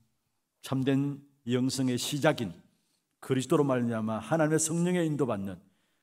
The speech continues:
귀한 축복 가운데 우리를 세워주심을 감사함을 드립니다. 그리스도 그 이름의 비밀 속에 깊이 들어가고 누림으로 말미암아 정말로 작은 일, 보잘것없는 일을 한다 할지라도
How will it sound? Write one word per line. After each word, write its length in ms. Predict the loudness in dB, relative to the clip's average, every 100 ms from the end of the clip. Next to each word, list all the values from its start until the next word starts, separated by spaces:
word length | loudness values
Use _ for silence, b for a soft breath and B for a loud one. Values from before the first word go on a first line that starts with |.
| _
귀한 220 | -8 -6 -6
축복 300 | -4 -2 4
가운데 400 | 6 6 2 2
우리를 360 | 2 0 0
세워주심을 920 | 2 4 4 2 4 8 8 6 -6 -16 -12
감사함을 420 | -10 -6 -6 -6
드립니다. 460 | -10 -12 -14 -16 -18 _ _ _ _ _
그리스도 420 | -4 -2 2 2
그 160 | 4 4
이름의 300 | 6 4 4
비밀 280 | 2 0 0
속에 260 | 0 -2
깊이 480 | -2 0 0 0 -2
들어가고 460 | -2 2 0 0 0
누림으로 440 | 2 2 2 2
말미암아 640 | 4 2 2 0 -2 -6 -10 _ _ _ _ _ _ _ _ _ -6
정말로 840 | 0 6 10 10 10 8 2 -14 _ _
작은 360 | 0 4 4 6
일, 200 | 4 4
보잘것없는 640 | 4 4 4 4 4 2
일을 140 | 4 4
한다 200 | 2 2
할지라도 580 | 0 -2 -4 -4 -8